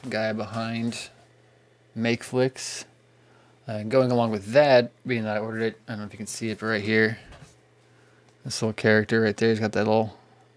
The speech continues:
trucker hat on. I think, like, the first so many orders, one or first, like, fifty, something like that, gets a hat once I thought I was wrong, but I was mistaken. So that's cool, little, little souvenir piece to go with,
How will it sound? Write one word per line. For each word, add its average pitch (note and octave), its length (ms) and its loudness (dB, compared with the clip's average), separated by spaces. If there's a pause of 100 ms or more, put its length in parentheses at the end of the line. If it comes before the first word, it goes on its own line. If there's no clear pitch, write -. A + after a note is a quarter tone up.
(100)
trucker A#2+ 300 0
hat A#2+ 200 6
on. A#2+ 280 2 (2000)
I - 40 -16
think, D3+ 160 0
like, B2 100 2
the A2+ 60 -6
first - 680 2 (280)
so - 260 6
many B2 240 10
orders, A#2+ 400 8
one G#2+ 240 2
or A2 140 0 (320)
first, A#2 220 2
like, G#2+ 120 -4
fifty, A#2 340 0
something A2 240 -4
like A2+ 140 0
that, A2+ 240 2
gets - 400 -4 (680)
a A#2 60 -8
hat A2 260 4
once A2+ 220 -4
I A2 80 -2
thought A2 200 4
I A2 60 0
was G#2 180 -2
wrong, A2 440 0 (420)
but A#2 180 -2
I A2+ 60 2
was G#2+ 140 -2
mistaken. A#2 540 -2 (600)
So - 160 -12
that's - 120 -8
cool, A#2 280 -4
little, A2+ 320 -6 (400)
little B2+ 140 -4
souvenir A#2 400 0
piece A2+ 240 -6
to - 100 -16
go A#2 160 -6
with, A2+ 240 -10